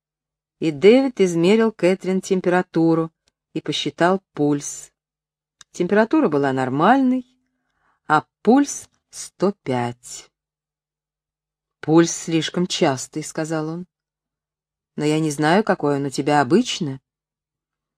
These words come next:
«Я тоже не знаю, но, думаю, слишком частый». «По-моему,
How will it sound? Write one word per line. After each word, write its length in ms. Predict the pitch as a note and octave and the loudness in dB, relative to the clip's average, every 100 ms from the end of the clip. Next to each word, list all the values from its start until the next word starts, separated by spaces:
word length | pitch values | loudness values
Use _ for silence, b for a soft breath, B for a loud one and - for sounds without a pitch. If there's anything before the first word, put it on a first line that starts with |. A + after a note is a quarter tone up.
| _ _ | _ _
«Я 220 | F3+ A#3 C4 | 2 4 6
тоже 320 | C#4 C#4 C4+ | 6 6 4
не 100 | B3+ | 2
знаю, 460 | B3 A#3 A3+ A3+ - _ _ | 2 2 0 -2 -10 _ _
но, 160 | D#3 D3+ | -4 2
думаю, 320 | F3 G3+ A3 | 4 4 4
слишком 460 | G#3 F#3+ - G#3 | 2 0 4 2
частый». 680 | G#3 G3+ E3 D#3+ - F#3 G#3+ _ _ _ _ _ _ _ _ _ _ _ _ _ _ _ _ _ _ _ - | 4 4 4 2 -2 -4 -4 _ _ _ _ _ _ _ _ _ _ _ _ _ _ _ _ _ _ _ -2
«По-моему, 800 | D#3 C#3+ D3+ E3+ F#3+ F#3+ F#3+ | 0 2 0 2 2 4 2